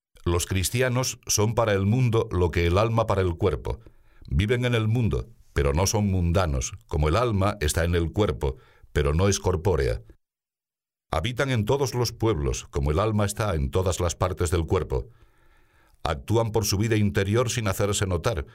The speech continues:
como el alma por su esencia. Viven como peregrinos entre cosas perecederas en la esperanza de la incorruptibilidad de los cielos, como el alma inmortal vive ahora en una tienda mortal.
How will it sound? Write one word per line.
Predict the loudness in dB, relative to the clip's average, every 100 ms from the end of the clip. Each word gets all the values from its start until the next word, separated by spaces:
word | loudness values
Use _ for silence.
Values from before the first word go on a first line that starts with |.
| -20 _ _ -14
como | 0 2 2
el | 2
alma | 2 0 0
por | -2
su | 0
esencia. | 2 2 0 -2 -4 -6 -20 -20 _ -20 _ -20 -20 -20 -4
Viven | 0 2 0
como | 0 0 2
peregrinos | 2 2 0 0 0 0 -4 -4
entre | -2 0 0
cosas | 0 0 -2
perecederas | 0 0 0 0 2 2 -2 -6 -20 -20 -8
en | -2 0
la |
esperanza | 0 0 0 0 0 -2
de | 0
la | 0
incorruptibilidad | 0 0 -2 -4 -2 0 0 0 0
de | 2
los | 0 0
cielos, | -2 0 -2 -6 -14 -20 -20 -20 -8
como | -2 2
el | 2
alma | 2 2
inmortal | 2 2 0 0 0 -4 -10 _
vive | -6 -2 2 4
ahora | 4 4 2
en | 2
una | 0 0
tienda | 0 0 0
mortal. | 0 0 0 -2 -4